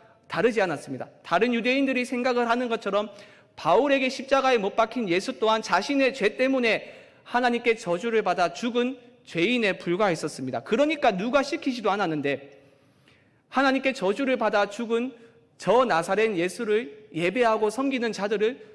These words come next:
잡아 죽이기 위하여서 그가 스스로 자처하여서 다메섹으로 향했던 것이 아니겠습-, 아니었겠습니까? 그런데 다메섹으로 가던 길 위에서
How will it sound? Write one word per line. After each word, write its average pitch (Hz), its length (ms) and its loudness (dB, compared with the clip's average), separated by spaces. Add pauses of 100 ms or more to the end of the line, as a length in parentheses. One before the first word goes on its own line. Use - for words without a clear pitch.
(320)
잡아 233 380 4
죽이기 240 480 0
위하여서 160 500 0 (380)
그가 262 260 2
스스로 269 380 -2
자처하여서 185 600 -2
다메섹으로 175 720 -6 (460)
향했던 202 400 -6
것이 143 220 -4
아니겠습-, 123 480 -8 (160)
아니었겠습니까? 135 760 -2 (600)
그런데 269 360 2
다메섹으로 247 600 0
가던 220 420 -2
길 196 340 -4
위에서 220 400 0